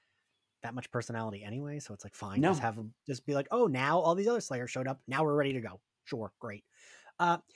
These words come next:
Speaker 1: but so Buffy Batmans her way into this scene, which is ridiculous.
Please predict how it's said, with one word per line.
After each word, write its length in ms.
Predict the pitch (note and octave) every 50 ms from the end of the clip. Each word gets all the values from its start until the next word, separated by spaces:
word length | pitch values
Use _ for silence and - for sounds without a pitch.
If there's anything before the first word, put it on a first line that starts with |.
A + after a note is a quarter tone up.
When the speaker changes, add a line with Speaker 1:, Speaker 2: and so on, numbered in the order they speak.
| - - _ _ -
Speaker 1:
but 160 | G#3+ G#3+ -
so 340 | - A#3+ A3+ A3 A3 - G3+
Buffy 520 | E3 E3 A3+ A#3+ - C4 B3 B3 A#3 E3+
Batmans 560 | C#3 B2 E3 F#3 F3 F#3+ G#3 G3 G3 F#3+ E3
her 100 | - F#3+ E3+
way 320 | D#3 D#3 D#3 D3+ D#3 D#3
into 200 | C3+ C3+ C3 C3
this 180 | C#3 D3 C#3 -
scene, 280 | - B2 A#2+ A#2 B2
which 120 | B2 A#2 -
is 100 | C3 B2
ridiculous. 760 | C3 E3+ D3+ C3+ C3 - - B2+ A2 A#2+ A#2+ C3 D3 - -